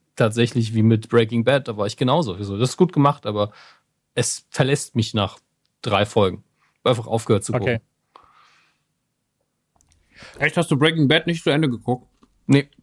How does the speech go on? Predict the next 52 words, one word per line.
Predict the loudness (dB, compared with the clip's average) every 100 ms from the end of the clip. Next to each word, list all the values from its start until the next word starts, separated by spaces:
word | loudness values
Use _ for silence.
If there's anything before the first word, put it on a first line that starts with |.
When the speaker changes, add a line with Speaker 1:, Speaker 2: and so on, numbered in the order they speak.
| -4
Speaker 1:
und | 2 4
ich | 2 0
glaube | 4 6 6 4
tatsächlich, | 0 2 2 2 2
dass | 2 2
ich | 0
an, | 4 6 6
äh, | 4 4
Better | 4 4 2
Call | 0 0
Saul | 4 4 4
mehr | 6 6 4
hätte, | 0 -2 -2 -2 -6 _
aber | 0 2
ich | 2
hab | 0
halt | 0 0
den | -2
Bezug | -2 -2 -2
überhaupt | 2 2 2 -2
nicht. | -10 -8
Die |
Figur | -8 0 2
ist | 2
bei |
mir | -2 0
gar | 0
nicht | 2
aufgetaucht. | 0 -2 -12 -6
Ich | 2
mag, | 2 2 -2 0
äh, | 2 2
den, | 0 -4 -4
den | -4
Schauspieler | -2 -4 -4 0 2 4
auch | 2 0
sehr, | -4 -2 -2 -4 -10 -20 -20 _ -4
ähm, | 0 0 0 -4 -2
und | -2
ich | -4 _ _
weiß | 0 2 2
halt | 2
nicht, | 2
ob | 2
ich |
da | 2
einfach | 0 -2 0
anfangen | 2 2 0
könnte, | 0 0 0
die | -4
zu | -4
gucken. | -2 0 0 -2